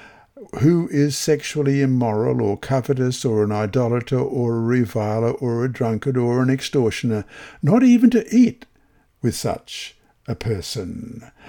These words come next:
And we also compare First Corinthians six, verses twelve to twenty. "All things are lawful for me, but all things are not helpful. All things are lawful for me, but I will not be brought under the power of any.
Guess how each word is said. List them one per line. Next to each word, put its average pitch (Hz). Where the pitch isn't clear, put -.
And 110
we 104
also 110
compare 131
First 135
Corinthians 127
six, -
verses 156
twelve 80
to 117
twenty. 135
"All 110
things 123
are 127
lawful 123
for 87
me, 120
but 113
all 123
things 117
are 107
not 117
helpful. 110
All 120
things 135
are 143
lawful 135
for 165
me, 165
but 143
I 147
will 151
not 147
be 175
brought 135
under 143
the 151
power 107
of 101
any. 98